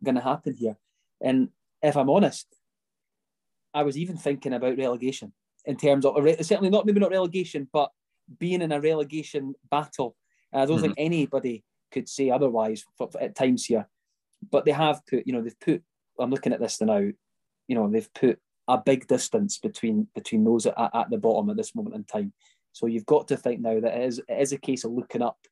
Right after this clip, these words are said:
Speaker 1: and looking forward rather than, than looking behind them now. And hopefully that might kinda inspire, inspire the team to, to, to, to, to, to keep pushing on. Um, 'cause it, I don't think they have that,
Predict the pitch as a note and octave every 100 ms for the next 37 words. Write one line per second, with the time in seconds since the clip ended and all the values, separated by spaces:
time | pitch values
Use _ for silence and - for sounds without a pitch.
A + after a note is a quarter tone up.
0 | _ _ _ - B2 C3+ C3 B2 - C3+
1 | B2 A2+ G#2 - _ _ _ A#2+ A#2+ A#2+
2 | A2 A2+ G#2+ _ _ A#2 A#2+ A#2+ A#2 A2
3 | A#2+ C#3 A#2+ A2 G#2+ G#2 - - C3 C3
4 | C#3 - B2+ - _ _ _ _ _ -
5 | B2+ C3 A#2 - C3 B2 A#2+ - _ -
6 | B2 - B2+ B2 A2+ - A#2 A2+ - A#2+
7 | - _ _ _ _ _ _ _ _ -
8 | - - - A3 - A#2+ - - - B3+
9 | - - A3 G#3 - _ - - A2+ A2
10 | A#2+ G#2+ - B2+ C#3 C3+ A#2 - C3+ C3+
11 | A#2+ A#2+ A#2